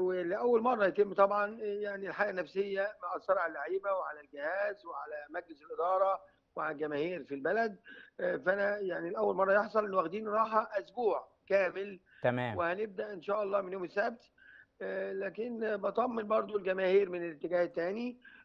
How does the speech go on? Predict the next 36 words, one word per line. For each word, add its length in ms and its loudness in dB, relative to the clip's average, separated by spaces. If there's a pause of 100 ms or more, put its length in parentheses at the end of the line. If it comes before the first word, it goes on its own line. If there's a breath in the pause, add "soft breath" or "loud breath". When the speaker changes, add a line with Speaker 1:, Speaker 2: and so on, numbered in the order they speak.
(120)
Speaker 1:
إن 480 -2
تم 200 2
التعاقد 520 2
مع 300 -2
عشر 220 0
لاعبين 640 0 (560)
في 240 0
خلال 340 4
الفترة 360 0
السابقة، 640 4 (340 soft breath)
بالإضافة 720 0
لمجموعة 600 -2
لعيبة 240 -2
مميزة 760 0 (100)
من 200 -6
ال-، 440 -2
من 200 -6
القدامى، 640 4 (500 soft breath)
و-، 180 0
وأعتقد 640 2
إن 100 -2
شاء 160 2
الله 240 6
يبقى 220 0
في 240 -8
تيم 260 -4
جيد 440 -2
يبقى 340 -2
قادر 260 0
على 200 -2
الصعود 440 -6
هذا 200 -2
الموسم 260 -8
إن 120 -18
شاء 120 -6
الله 200 -8